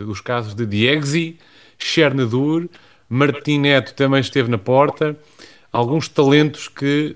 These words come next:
têm sido a custo zero, jogadores que, cujo investimento é residual, mas seja como for,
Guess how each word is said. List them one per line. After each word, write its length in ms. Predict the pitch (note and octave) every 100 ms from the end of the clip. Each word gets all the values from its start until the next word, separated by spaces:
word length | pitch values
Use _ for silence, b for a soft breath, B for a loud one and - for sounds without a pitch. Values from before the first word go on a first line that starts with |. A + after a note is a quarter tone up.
| -
têm 200 | C#3 C3
sido 260 | - B2
a 40 | A#2
custo 280 | - G#2+ -
zero, 340 | A2+ A#2 C#3
jogadores 400 | A#2 G#2+ A2 G2+
que, 360 | - A#2 A2 G2 B B B B
cujo 240 | - C3+ C3+
investimento 640 | B2 - C3 B2 G#2+ A2+
é 120 | G#2+
residual, 720 | F2+ G#2 F#2+ G#2+ F#2+ F#2+ A2
mas 140 | C3 A2+
seja 200 | A2 G#2
como 160 | A2
for, 360 | G2+ - A2 B2